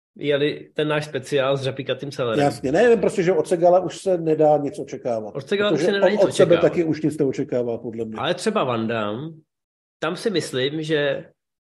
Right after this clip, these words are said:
Speaker 1: ten člověk propásnul několik příležitostí odejít.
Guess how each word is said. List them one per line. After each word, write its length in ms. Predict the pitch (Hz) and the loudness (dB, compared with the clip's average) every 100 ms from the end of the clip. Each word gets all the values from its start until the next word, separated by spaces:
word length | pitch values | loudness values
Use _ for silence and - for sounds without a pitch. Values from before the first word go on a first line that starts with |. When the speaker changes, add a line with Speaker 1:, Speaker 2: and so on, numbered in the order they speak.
| _ _ | _ _
Speaker 1:
ten 200 | - 143 | -6 -6
člověk 760 | 123 - 120 113 101 98 - - _ _ _ _ _ _ _ | -4 -4 -2 0 -2 -4 -10 -20 _ _ _ _ _ _ _
propásnul 640 | - 151 156 196 196 190 160 | -4 -2 0 -4 -2 -4 0
několik 340 | 151 180 185 | 0 -2 -6
příležitostí 640 | - 147 131 127 143 - 139 | -8 -6 -6 -6 -8 -4 -2
odejít. 460 | 135 131 123 - | 0 -2 -6 -12